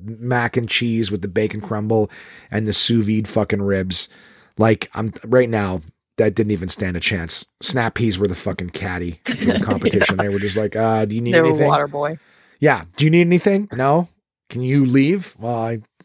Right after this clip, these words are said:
Speaker 1: my contract says I have to be here." <laughs> So, like, I'm not allowed to just leave. Um, <laughs> That was, uh, that was funny.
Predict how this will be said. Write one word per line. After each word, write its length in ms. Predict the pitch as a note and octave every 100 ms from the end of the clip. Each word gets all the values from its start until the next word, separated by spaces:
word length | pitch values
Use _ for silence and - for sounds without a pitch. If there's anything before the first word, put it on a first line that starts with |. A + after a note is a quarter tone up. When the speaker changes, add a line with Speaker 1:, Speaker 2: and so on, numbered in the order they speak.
| _ -
Speaker 1:
my 140 | G2+
contract 560 | - B2+ A#2+ - G2+ F2
says 200 | G2 F2+
I 60 |
have 240 | F2 F2+ -
to 80 | E2
be 220 | E2 G2 -
here." 260 | B2+ - -
<laughs> 80 | - F3+ F#3+ - - - - - F#3 - - - -
So, 180 | - -
like, 340 | - - - - - - - -
I'm 80 |
not 180 | C#3+ C#3
allowed 200 | B2+ B2+ B2
to 40 |
just 220 | A#2+ A2
leave. 500 | A2+ A#2+ A#2+ A#2 G2 _ _ - - _ _ _
Um, 680 | - F3+ B2 A#2+ A2+ A2+ G#2+ - _ _ _ _ _ - -
<laughs> 80 | - G3+ - G3+ F#3 - D#3+ - _ A#2+ _ _ -
That 160 | C3 C3+
was, 220 | B2+ G#2+
uh, 240 | A#2+ A2
that 100 | A2+
was 100 | B2+
funny. 160 | A#2